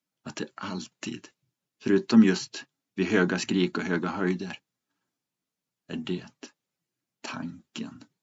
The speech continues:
som skrämmer. En tanke som i stunden,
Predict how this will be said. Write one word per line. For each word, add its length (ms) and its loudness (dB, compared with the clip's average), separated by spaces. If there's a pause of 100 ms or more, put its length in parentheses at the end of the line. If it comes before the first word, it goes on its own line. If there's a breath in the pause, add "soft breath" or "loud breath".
(440)
som 200 -8
skrämmer. 640 -8 (2000 soft breath)
En 160 2
tanke 540 4 (300)
som 240 2
i 40 -2
stunden, 680 6